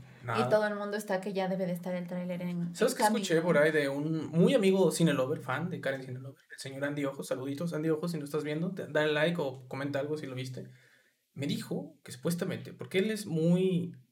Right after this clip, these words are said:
Speaker 1: él es muy cine lover también.
Speaker 2: Pero de teorías conspirativas de internet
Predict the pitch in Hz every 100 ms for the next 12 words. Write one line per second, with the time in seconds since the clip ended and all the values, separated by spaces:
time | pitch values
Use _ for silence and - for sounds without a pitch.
0 | _ _ 156 165 156 147 123 123 123 117
1 | 98 98 - - - _ _ _ _ _
2 | - 226 - 196 208 208 214 220 226 240
3 | 190 190 180 202 202 175 165 170 175